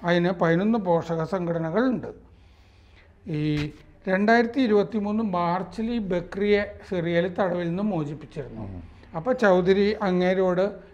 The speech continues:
Speaker 1: "ഇനി ഞാൻ എന്തൊക്കെയാ ചെയ്യേണ്ടതെന്ന്" ഉപദേശം ചോദിച്ചതായിട്ടും കണ്ടെത്തിയിട്ടുണ്ട്.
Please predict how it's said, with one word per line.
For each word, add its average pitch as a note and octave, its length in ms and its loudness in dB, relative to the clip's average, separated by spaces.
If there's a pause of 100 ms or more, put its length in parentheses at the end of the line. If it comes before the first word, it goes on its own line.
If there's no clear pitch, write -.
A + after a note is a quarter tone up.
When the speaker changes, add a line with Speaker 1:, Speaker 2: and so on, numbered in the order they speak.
Speaker 1:
"ഇനി G3 240 0
ഞാൻ F#3+ 320 2
എന്തൊക്കെയാ F#3 480 2
ചെയ്യേണ്ടതെന്ന്" F3 680 0
ഉപദേശം G#3 840 0
ചോദിച്ചതായിട്ടും F3+ 760 0
കണ്ടെത്തിയിട്ടുണ്ട്. D3 760 -4